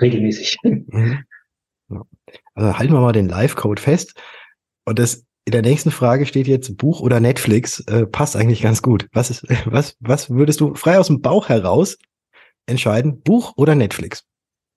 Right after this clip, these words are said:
Speaker 1: Also ganz ehrlich, Patrick, für mich sind beide Dinge nicht miteinander, also ersetzbar. Also ich kann mich nicht für das eine oder, oder gegen das andere entscheiden, weil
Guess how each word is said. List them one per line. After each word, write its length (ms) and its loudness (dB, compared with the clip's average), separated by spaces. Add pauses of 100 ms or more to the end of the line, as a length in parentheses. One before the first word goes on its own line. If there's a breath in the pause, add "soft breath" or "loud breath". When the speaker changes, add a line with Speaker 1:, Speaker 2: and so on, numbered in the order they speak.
(160)
Speaker 1:
Also 160 0 (320)
ganz 480 -2
ehrlich, 400 2
Patrick, 360 -2
für 140 0
mich 300 0
sind 380 -4
beide 760 -2
Dinge 280 2
nicht 360 2
miteinander, 540 2 (200)
also 600 -2
ersetzbar. 720 -2 (460)
Also 160 0
ich 120 -4
kann 180 2
mich 160 0
nicht 440 -2
für 140 -2
das 120 2
eine 360 2
oder, 220 0
oder 280 2
gegen 180 2
das 120 2
andere 260 -2
entscheiden, 440 -2
weil 380 -2